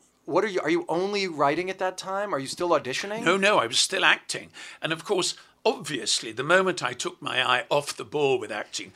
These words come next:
Speaker 2: my career immediately improved
Speaker 1: <laughs> Oh, right, sure.
Speaker 2: enormously.
Speaker 1: Yeah.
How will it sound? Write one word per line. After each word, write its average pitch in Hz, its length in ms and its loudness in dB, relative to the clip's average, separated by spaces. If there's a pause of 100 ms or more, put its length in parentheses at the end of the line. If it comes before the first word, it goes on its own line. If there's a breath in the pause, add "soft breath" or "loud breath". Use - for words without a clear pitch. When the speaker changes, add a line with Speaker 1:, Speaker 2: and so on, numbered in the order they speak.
(180 loud breath)
Speaker 2:
my 143 140 4
career 151 300 2
immediately 170 460 0
improved 151 480 2
Speaker 1:
<laughs> 160 80 4
Oh, 147 40 8
right, 151 120 10
sure. 196 200 10
Speaker 2:
enormously. 185 580 10
Speaker 1:
Yeah. 131 280 4